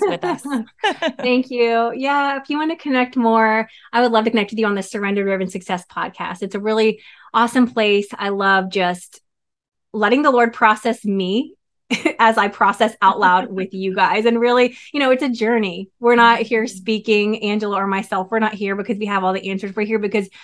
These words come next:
Speaker 2: we know the one who is the answers. And we're really just pursuing his heart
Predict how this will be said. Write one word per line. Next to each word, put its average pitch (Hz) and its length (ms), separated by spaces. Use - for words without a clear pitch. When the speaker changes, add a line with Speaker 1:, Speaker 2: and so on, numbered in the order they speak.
Speaker 2:
we 226 200
know 226 200
the 220 120
one 202 180
who 202 160
is 190 160
the 175 240
answers. 175 400
And 208 160
we're 220 140
really 226 420
just 180 300
pursuing 196 720
his 247 320
heart 226 480